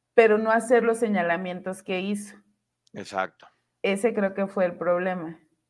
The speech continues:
Speaker 2: Sí, hay, hay ot-, hay otros que sí sabemos, pero que preferimos no decir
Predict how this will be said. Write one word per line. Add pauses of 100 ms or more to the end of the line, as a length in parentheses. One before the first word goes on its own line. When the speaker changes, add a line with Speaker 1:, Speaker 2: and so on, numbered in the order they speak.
(640)
Speaker 2:
Sí,
hay,
hay
ot-,
hay
otros
que
sí
sabemos,
pero
que
preferimos
no
decir